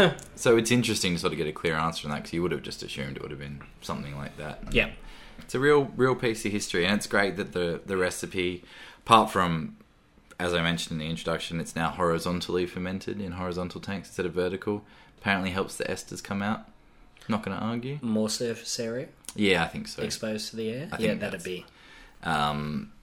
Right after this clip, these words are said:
Speaker 2: and, but apart from that,
Speaker 1: 'Cause
Speaker 2: same
Speaker 1: it,
Speaker 2: recipe
Speaker 1: 'cause
Speaker 2: as
Speaker 1: I think it's a traditional wheat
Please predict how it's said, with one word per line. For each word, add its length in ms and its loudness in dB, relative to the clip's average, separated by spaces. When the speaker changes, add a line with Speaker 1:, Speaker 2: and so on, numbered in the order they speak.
Speaker 2:
and, 680 0
but 80 -4
apart 220 6
from 80 0
that, 180 2
Speaker 1:
'Cause 160 2
Speaker 2:
same 240 6
Speaker 1:
it, 40 0
Speaker 2:
recipe 460 -2
Speaker 1:
'cause 140 2
Speaker 2:
as 80 6
Speaker 1:
I 20 -
think 160 0
it's 140 -2
a 40 2
traditional 580 0
wheat 380 -2